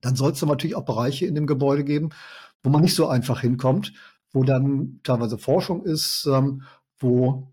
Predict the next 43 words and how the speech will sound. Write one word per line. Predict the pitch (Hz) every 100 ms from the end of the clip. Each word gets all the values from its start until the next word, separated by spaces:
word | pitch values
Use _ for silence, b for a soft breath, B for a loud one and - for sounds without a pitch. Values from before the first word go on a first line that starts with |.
| _ _ -
vielleicht | 120 127
auch | 151 180
Anlagen | 165 160 139 139
sind, | 135 131 131
die | 131
man | 123
nicht | 127
so | - 123
einfach | 117 117
bedienen | 117 147 156 139
darf, | 127 120 123 127 -
äh, | - 117
wo | 123
es | 123 -
geschützte | - 131 - 123
Bereiche | 120 123 127 139
gibt | - 131 - -
mit, | 127 120 - -
mit | 131 131 - -
Kühlschränken | - 185 165 147 127
und | -
Essen. | - - 180 180 B B B B -
Das | 139
muss | 170
man | 151
so | 135
ein |
bisschen | 139 135 123
trennen. | - 143 202 214 - B B
Und | - 147
so | 151
ein | 151
Mi-, | 196
Mixbereich, | - 214 - - 120 131 135
vielleicht, | 151 175
ich | -
sag | -
mal, | 147 147
so | 139
ein, | 135
so | 131
ein | 127
Makerspace, | 156 185 185 - 151 156 151 -